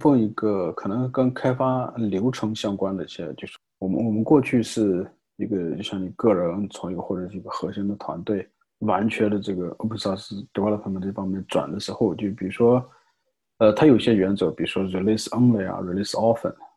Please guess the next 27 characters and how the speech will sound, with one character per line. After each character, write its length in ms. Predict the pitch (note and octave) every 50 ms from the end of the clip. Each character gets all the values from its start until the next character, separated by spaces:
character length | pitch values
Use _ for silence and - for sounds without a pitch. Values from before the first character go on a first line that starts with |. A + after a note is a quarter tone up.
| _ _ -
或 80 | G#2
者 100 | F#2 F#2
是 540 | - - G2+ F#2 F2 E2 D#2+ D2+ D2 F#2 - - - -
做 180 | - A#2+ A2+ G#2
一 60 | G2+
些 500 | - - G#2+ G#2 G#2 G2+ G2+ G2+ F#2+ G2 - - - _ _ _ _ _
持 160 | - - A#2
续 200 | A2 - C3 A2
集 160 | - - A2
成 200 | - - G2 G2+
或 140 | - - G2+
者 60 | F#2+ -
持 220 | - - - G2+ G2
续 220 | - A2+ G2+ F#2+
这 160 | - G2+ F#2
种， 200 | F2+ D#2+ D#2 - _ _ _ _
我 240 | - - - C3 B2+
们 120 | B2+ C#3+
在 140 | D3 G#3 G#3+
这 140 | G3+ C4+ B3
方 160 | - A3 E3+
面 120 | C3 A#2 A2 G#2 G2 - - _ _ -
有 120 | A2 G2+
没 180 | F2+ G2 G#2 G2+
有 140 | F#2+ F2+ F2+
什 140 | - -
么 260 | F#2 F2+ F#2 F2+ F2+